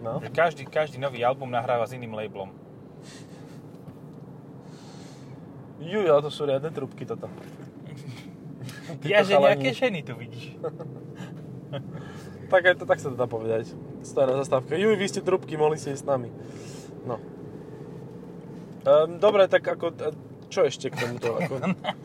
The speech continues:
Speaker 2: <laughs>
Speaker 1: ja
Speaker 2: Tak
Speaker 1: neviem.
Speaker 2: ako tak?
Speaker 1: <laughs> Tak, tak ako tak je to. Proste crossover, nemá
Speaker 2: No
Speaker 1: to
Speaker 2: dobre.
Speaker 1: pohon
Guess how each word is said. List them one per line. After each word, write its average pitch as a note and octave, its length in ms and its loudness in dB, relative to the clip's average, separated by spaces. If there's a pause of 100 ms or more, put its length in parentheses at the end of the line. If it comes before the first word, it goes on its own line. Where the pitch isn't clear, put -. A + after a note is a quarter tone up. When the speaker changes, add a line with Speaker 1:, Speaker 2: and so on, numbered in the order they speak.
(100)
Speaker 2:
<laughs> - 640 -6
Speaker 1:
ja D3 80 6
Speaker 2:
Tak C4 80 8
Speaker 1:
neviem. D#3 240 6
Speaker 2:
ako D#3 80 6
tak? F#3 240 6 (260)
Speaker 1:
<laughs> - 220 -8
Tak, E3 140 -4 (420)
tak E3+ 160 -6
ako D#3 160 0
tak D3 240 0
je C#3+ 120 2
to. C3+ 160 2 (440)
Proste D#3+ 480 4 (320)
crossover, D#3+ 800 10 (560)
nemá E3+ 400 6
Speaker 2:
No - 40 2
Speaker 1:
to D#3+ 80 10
Speaker 2:
dobre. F3+ 120 2
Speaker 1:
pohon D#3 160 8